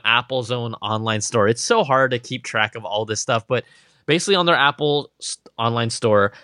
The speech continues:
there's this product from Belkin. It's called the Invisiglass Ultra. It's a screen protector, and on it, it was labeled what phones it supports, and it labeled the iPhone seven and the iPhone eight and the iPhone S E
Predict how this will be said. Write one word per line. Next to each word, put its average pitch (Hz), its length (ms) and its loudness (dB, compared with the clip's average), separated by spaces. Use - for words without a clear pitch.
there's 110 160 2
this 110 120 -2
product 151 320 0
from 147 160 2
Belkin. 117 460 2
It's 107 140 -8
called 127 240 0
the 123 180 -2
Invisiglass 117 760 0
Ultra. 123 460 0
It's 113 200 -6
a 101 60 -12
screen 135 280 -4
protector, 135 640 -2
and 123 320 0
on 180 320 2
it, 151 320 2
it 127 160 -4
was 123 220 -2
labeled 127 460 0
what 110 260 -2
phones 113 320 0
it 98 80 -10
supports, 127 500 0
and 101 120 -2
it 95 120 -4
labeled 104 380 -2
the 107 180 -4
iPhone 139 440 0
seven 143 580 0
and 107 160 -6
the 113 120 -4
iPhone 120 460 0
eight 160 340 0
and 98 100 -12
the 127 80 -2
iPhone 135 380 2
S 156 260 0
E 143 520 0